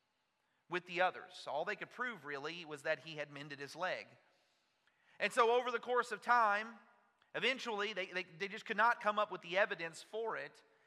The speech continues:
and he was ultimately pardoned, um, because there was just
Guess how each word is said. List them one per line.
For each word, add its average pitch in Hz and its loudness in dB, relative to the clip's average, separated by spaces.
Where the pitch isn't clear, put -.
and 175 -2
he 208 -2
was 190 0
ultimately 208 0
pardoned, 220 0
um, 175 6
because 196 2
there 190 2
was 185 -2
just 208 -2